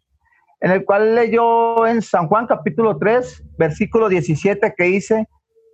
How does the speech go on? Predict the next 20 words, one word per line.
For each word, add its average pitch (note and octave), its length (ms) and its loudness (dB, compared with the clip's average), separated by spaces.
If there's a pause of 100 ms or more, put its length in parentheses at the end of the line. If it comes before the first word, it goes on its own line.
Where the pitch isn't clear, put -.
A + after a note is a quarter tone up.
(140)
"Porque G3+ 300 0
no G#3+ 100 2
envió A#3 360 2
Dios A#3 260 0
a A#3 100 2
su F#3 220 0
Hijo G#3+ 420 0
al F3 200 2
mundo B3 580 0
para F#3 240 2
condenar F#3 420 0
al G#3+ 160 2
mundo, A#3+ 580 0 (160)
sino F#3+ 260 0
para G3+ 280 0
que F#3 100 0
el E3 120 2
mundo A#3+ 480 0 (340)
sea G3+ 340 0
salvo G#3+ 640 -2